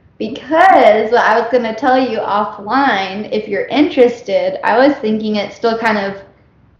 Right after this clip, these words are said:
lighthearted slash interesting, you know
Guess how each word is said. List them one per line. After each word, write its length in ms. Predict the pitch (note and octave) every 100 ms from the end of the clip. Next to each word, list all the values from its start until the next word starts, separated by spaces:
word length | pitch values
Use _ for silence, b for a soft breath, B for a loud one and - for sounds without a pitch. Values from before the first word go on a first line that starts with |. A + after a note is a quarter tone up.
| -
lighthearted 760 | F#3+ A3 A3+ A3 A3 G#3+ G3
slash 880 | - - _ F#3 G3+ G3 G3+ - - -
interesting, 960 | A3 - G#3+ - A3+ A3 A3 G#3+ G#3+
you 100 | G3+
know 280 | G3 F#3 G#3